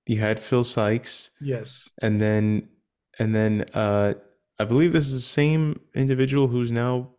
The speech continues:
Speaker 1: part of the, uh, N H L head office is Mike Murphy.
Speaker 2: Yes, it is.
Speaker 1: Seventy-four to eighty-three.
Speaker 2: Absolutely. That
Speaker 1: Yep.
Speaker 2: is, Mike Murphy's, uh, that was a little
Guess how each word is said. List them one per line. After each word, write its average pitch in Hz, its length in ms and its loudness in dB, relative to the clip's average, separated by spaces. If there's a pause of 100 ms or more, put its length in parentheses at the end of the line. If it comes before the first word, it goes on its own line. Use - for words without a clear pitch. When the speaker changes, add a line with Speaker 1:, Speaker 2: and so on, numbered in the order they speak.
Speaker 1:
part 120 240 -2
of 120 120 2
the, 110 300 2
uh, 104 420 0 (680)
N 113 100 2
H 113 180 0
L 113 180 2
head 110 180 0
office 110 340 -2
is 98 180 -4
Mike 113 220 -2
Murphy. 123 440 -2 (960)
Speaker 2:
Yes, 131 240 2
it 113 80 0
is. 113 60 2
Speaker 1:
Seventy-four 170 340 2
to 110 60 2
eighty-three. - 140 -2
Speaker 2:
Absolutely. 131 800 2 (100)
That 131 140 -4
Speaker 1:
Yep. 131 120 4
Speaker 2:
is, - 360 -6 (520)
Mike 165 200 0
Murphy's, 156 560 2
uh, 120 260 0 (1040)
that 151 80 2
was 127 380 2 (100)
a 139 40 0
little 151 420 2